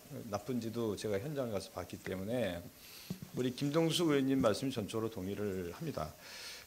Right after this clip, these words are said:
아, 그리고 그곳은 그 지금 주거지 안에 있기 때문에 여러 가지 아까 말씀하신,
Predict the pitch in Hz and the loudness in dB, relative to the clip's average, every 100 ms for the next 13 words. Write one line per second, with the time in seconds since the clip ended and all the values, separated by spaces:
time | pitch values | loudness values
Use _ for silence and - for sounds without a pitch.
0 | - - 110 - 156 151 151 165 160 156 | -6 2 2 4 4 6 8 8 10 8
1 | 185 180 175 165 151 143 143 139 131 120 | 8 4 4 0 4 6 8 8 8 6
2 | 113 139 120 - 131 165 147 127 117 117 | 2 0 0 2 8 8 10 10 10 8
3 | 107 - 107 90 90 87 104 92 87 110 | 4 -2 -2 -2 -2 -2 0 -2 -2 0
4 | 113 120 120 117 123 101 - 127 113 - | 4 6 6 4 2 2 2 4 4 4
5 | 117 95 120 139 | 0 0 0 -2